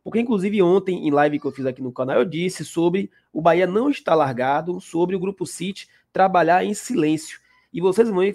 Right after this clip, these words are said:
vão ver que Emerson fala sobre o Bahia fez repre-, é, representação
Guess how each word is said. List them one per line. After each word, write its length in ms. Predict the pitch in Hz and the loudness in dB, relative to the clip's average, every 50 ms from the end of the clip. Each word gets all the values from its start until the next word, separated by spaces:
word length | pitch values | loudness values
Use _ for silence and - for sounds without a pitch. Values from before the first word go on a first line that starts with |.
| - - | -4 -4
vão 180 | 147 170 147 | -4 -4 -4
ver 320 | 127 135 156 175 196 196 - _ _ _ _ | -2 0 0 0 0 -2 -4 _ _ _ _
que 140 | - 147 147 | -4 -2 -2
Emerson 260 | 165 180 190 - 202 | 0 -2 -2 -2 -4
fala 300 | 175 - 165 165 175 175 | -2 0 0 2 2 0
sobre 240 | 170 - 165 151 165 | 0 -2 -6 -4 -2
o 20 | 156 | 2
Bahia 320 | 175 170 160 190 226 247 | 2 2 2 4 2 0
fez 200 | 240 220 180 165 | 0 0 -2 -2
repre-, 300 | 180 175 - 175 147 - - - | -2 -2 -4 -6 -8 -8 -10 -6
é, 220 | 147 143 143 143 | -4 -2 -2 0
representação 760 | 147 160 170 165 151 160 160 160 156 139 - - 147 147 151 | 0 -2 -4 -4 -4 -6 -4 -4 -4 -4 -4 -4 -4 -4 -4